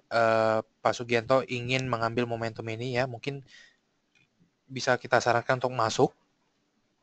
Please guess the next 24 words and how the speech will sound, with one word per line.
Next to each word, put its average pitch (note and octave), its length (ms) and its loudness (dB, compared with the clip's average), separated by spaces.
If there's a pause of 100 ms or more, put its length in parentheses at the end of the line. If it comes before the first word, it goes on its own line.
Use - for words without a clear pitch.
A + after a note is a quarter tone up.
(640)
Ya, B2+ 80 4
dengan C3 240 4
catatan C3+ 480 2 (160)
level B2 240 2
cut C3+ 160 0
loss B2+ 240 -2
ini B2+ 160 -6
harus, A#2+ 400 -4 (560)
eh, G#2+ 320 -2
cut, A#2 160 0 (160)
ketat - 320 2 (160)
ya. B2 160 -6
Jadi C3 320 -2 (320)
untuk B2 400 -4
level B2 320 2
stop B2 320 0
loss-nya B2+ 560 0 (480)
ya, C3 240 0 (320)
eh, A2 480 2
mungkin D3 560 -6 (160)
kalau C3 240 2
harga B2+ 320 2
ini C3+ 160 -4
sudah A2 480 0